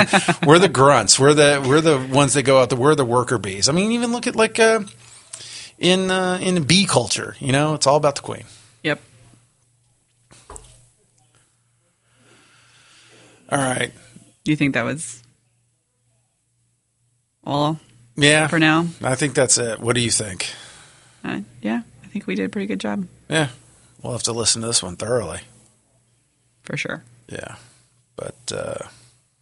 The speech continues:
Speaker 1: all right, let's, uh, let's, let's wrap this up. We're only at, uh, forty-one minutes.
Speaker 2: Oh, that's it? Wow.
Speaker 1: Yeah.
Speaker 2: Well, dear listeners,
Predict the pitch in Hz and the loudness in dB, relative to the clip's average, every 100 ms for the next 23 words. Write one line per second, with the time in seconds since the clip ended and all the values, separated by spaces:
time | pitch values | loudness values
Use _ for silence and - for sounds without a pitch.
0 | _ _ _ _ _ _ _ _ _ _ | _ _ _ _ _ _ _ _ _ _
1 | _ _ _ _ 120 156 139 - 123 - | _ _ _ _ -4 -2 -2 -2 -2 0
2 | - 135 127 120 104 - _ _ - - | 0 0 -2 -4 -8 -18 _ _ -14 -14
3 | - - - 117 - 135 131 127 - 139 | -18 -16 -4 -2 2 2 2 2 4 4
4 | 131 123 120 123 120 113 117 120 113 110 | 2 0 0 0 -2 -6 -4 0 2 0
5 | - - 127 135 131 131 127 131 123 - | -4 -4 -2 -2 -2 -4 -4 -4 -6 -6
6 | - 175 160 175 220 - 147 139 127 117 | -4 -4 -4 -6 -8 -10 -12 -6 -6 -6
7 | - - _ _ _ _ _ _ _ _ | -10 -20 _ _ _ _ _ _ _ _
8 | _ _ _ _ 233 233 226 226 214 - | _ _ _ _ 0 4 4 4 2 2
9 | 214 233 247 - | 4 2 0 -2